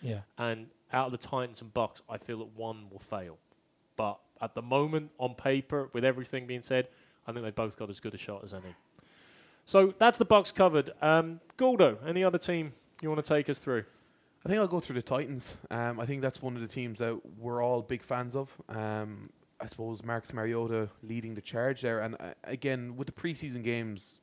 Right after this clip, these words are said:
Speaker 3: I've, I've always said you can't really hold too much to it. But if the first quarter of each game is where you, you watch it and you look at it. And I watched the most recent one. And to be fair to Mariota,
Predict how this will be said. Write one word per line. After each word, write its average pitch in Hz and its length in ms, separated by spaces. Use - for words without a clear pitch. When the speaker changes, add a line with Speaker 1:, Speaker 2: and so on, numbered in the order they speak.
Speaker 3:
I've, 113 240
I've 107 140
always 120 240
said 107 160
you 87 40
can't 120 360
really 107 340
hold 110 260
too 113 140
much 104 260
to 120 220
it. 101 120
But 107 120
if 107 120
the 117 80
first 160 260
quarter 120 280
of 107 80
each 107 160
game 104 240
is 98 80
where 104 120
you, 98 200
you 107 140
watch 107 320
it 110 100
and 101 80
you 101 80
look 110 220
at 104 80
it. 104 40
And 98 220
I 95 40
watched 139 260
the 131 80
most 107 180
recent 110 300
one. 101 180
And 123 200
to - 60
be 143 100
fair 165 240
to 139 100
Mariota, 117 580